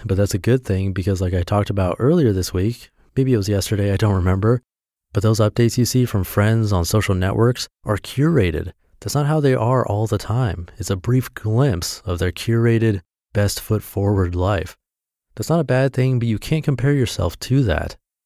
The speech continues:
But changing your feed to focus on good messages and positivity, simplifying, things like that,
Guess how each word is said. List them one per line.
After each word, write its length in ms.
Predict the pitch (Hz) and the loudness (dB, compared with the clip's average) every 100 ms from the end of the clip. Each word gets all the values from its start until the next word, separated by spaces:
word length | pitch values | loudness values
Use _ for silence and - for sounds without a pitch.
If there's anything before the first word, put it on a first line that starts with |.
| _ _ _ | _ _ _
But 120 | - 92 | -4 2
changing 260 | 110 113 | 4 4
your 80 | 101 | 4
feed 340 | - 110 113 107 | 2 2 2 2
to 140 | 101 | 0
focus 360 | - 101 - 104 | 0 -2 0 0
on 160 | 87 | 0
good 180 | 104 101 | 2 2
messages 760 | 98 107 117 101 107 104 101 | 2 2 0 2 4 4 4
and 160 | 92 76 | 0 -4
positivity, 920 | - 101 98 90 107 98 104 101 98 - - | -2 0 0 0 0 2 2 2 0 -4 -14
simplifying, 760 | - 110 101 98 107 104 101 101 | -2 0 0 0 2 2 2 0
things 240 | 110 110 | 0 0
like 160 | 104 87 | 0 2
that, 320 | 87 113 156 | 2 0 -2